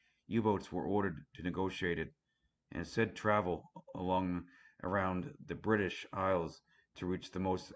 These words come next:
profitable spots to hunt ships. The German bases in France at Brest, Lorient, and La Pallice, uh, near, uh,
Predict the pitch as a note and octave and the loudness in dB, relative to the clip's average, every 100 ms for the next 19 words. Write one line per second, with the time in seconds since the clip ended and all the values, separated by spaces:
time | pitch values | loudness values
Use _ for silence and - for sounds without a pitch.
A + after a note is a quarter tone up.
0 | - G2 F#2+ F#2+ D#2 D#2 - E2 D#2+ - | -10 0 0 0 -4 -6 0 0 0 -8
1 | D#2+ E2+ - E2+ - - - _ _ _ | -8 -8 -6 -8 -8 -20 -20 _ _ _
2 | _ _ _ _ _ _ _ _ _ _ | _ _ _ _ _ _ _ _ _ _
3 | _ _ _ _ _ _ _ _ _ _ | _ _ _ _ _ _ _ _ _ _
4 | _ _ _ _ _ _ _ _ _ _ | _ _ _ _ _ _ _ _ _ _
5 | - _ _ _ _ _ - F2 A2+ B2 | -20 _ _ _ _ _ -10 0 4 6
6 | B2 A2 G#2+ G#2+ F2 F#2 F2 G#2 G2+ F#2 | 6 6 4 2 -4 -4 -2 0 2 0
7 | - F2+ E2+ E2+ F2+ F2+ - - F#2 F#2 | -4 -8 -8 0 2 2 -4 -10 0 2
8 | F#2 F2 - _ _ _ _ F2+ F2+ F2 | 2 0 -8 _ _ _ _ -4 -2 -2
9 | E2 - - E2 F#2+ G2+ F2 D#2+ - _ | -4 -10 -12 -6 2 4 4 -2 -14 _
10 | - - - - F#2 F#2 F#2 F2+ F2+ - | -20 -20 -20 -4 0 2 2 2 0 0
11 | F2+ F2 E2+ E2 | 0 2 2 0